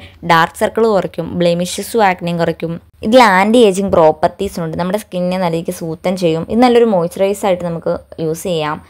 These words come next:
അങ്ങനെ ഒരുപാട് ഗുണങ്ങളുണ്ട്. അലോവേറ നമ്മുടെ ഫേസിൽ യൂസ് ചെയ്യുന്നത് മാത്രമല്ല, നമ്മുടെ ഫുൾ ബോഡിയിൽ,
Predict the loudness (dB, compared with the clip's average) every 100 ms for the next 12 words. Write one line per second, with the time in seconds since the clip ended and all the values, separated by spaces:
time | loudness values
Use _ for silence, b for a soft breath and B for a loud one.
0 | b -2 2 4 4 4 4 2 0 -2
1 | -2 -2 -4 -4 b b b 2 4 4
2 | 2 2 2 2 2 0 0 -2 0 0
3 | -2 -2 -2 -2 -2 -2 0 -2 -2 0
4 | 0 2 0 2 0 -2 0 -2